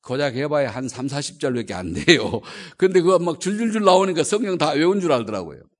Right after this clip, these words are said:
그거 언제 들어갔냐? 지금은 이쪽 읽으면 이쪽 읽을 때 이쪽 다 잊어버려요.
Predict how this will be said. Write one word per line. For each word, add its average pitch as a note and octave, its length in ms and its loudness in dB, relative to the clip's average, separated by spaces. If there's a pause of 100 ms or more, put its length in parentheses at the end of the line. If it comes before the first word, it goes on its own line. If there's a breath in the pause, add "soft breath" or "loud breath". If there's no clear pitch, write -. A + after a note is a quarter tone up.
(1700 soft breath)
그거 F3+ 360 4
언제 G3+ 300 4
들어갔냐? F#3 580 2
지금은 A3+ 460 0
이쪽 A3 300 0
읽으면 G3+ 320 0
이쪽 F3+ 560 -4
읽을 F3+ 340 -6
때 F3 100 -2
이쪽 D#3+ 380 -6
다 E3 140 -2
잊어버려요. D#3 960 4